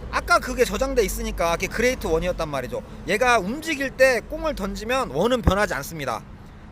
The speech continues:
다시 한번 말씀드리면, 저장된 원은 제가 이 스이큰이 움직일 때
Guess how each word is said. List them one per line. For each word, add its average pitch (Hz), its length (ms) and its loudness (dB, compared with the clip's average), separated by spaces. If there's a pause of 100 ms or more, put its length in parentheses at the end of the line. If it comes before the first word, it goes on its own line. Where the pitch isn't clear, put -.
다시 180 160 -4
한번 208 240 -2
말씀드리면, 185 720 -2 (640)
저장된 285 500 4
원은 226 460 4 (880)
제가 220 640 4 (960)
이 226 340 0 (220)
스이큰이 311 500 -2
움직일 277 600 0
때 302 380 8